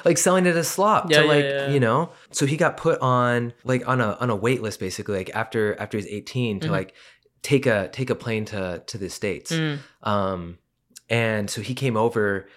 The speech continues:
Speaker 1: Um, so just, like, one afternoon, they're like, "Hey, like, you got a place on this plane." So, like, in four hours,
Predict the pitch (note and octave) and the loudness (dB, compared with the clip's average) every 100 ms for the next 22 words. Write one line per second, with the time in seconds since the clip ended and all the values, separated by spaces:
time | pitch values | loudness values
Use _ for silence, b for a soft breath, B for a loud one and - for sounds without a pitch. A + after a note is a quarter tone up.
0 | b - A#2+ - B2+ C#3 C3+ B2 - B | b -2 0 0 0 0 2 0 -2 B
1 | B B A2+ B2 D3 D3+ - C3+ C3+ D3 | B B 0 4 4 2 0 0 2 2
2 | A#2+ A2 G#2+ G2+ - - D3 A#2+ D#2 _ | 2 2 0 -2 -6 -6 0 0 -2 _
3 | - G#2 - - _ - A#2+ C3 A#2+ - | -2 -2 -4 -16 _ -6 2 4 2 0
4 | A#2+ A2 G#2+ F#2 - A#2 F#2+ - A#2+ A2 | -2 -2 -4 -6 -6 -4 -4 -4 -2 -2
5 | A2+ - C3 G#2+ A#2+ A2+ G2 F#2+ | -4 -2 0 2 2 0 -2 -6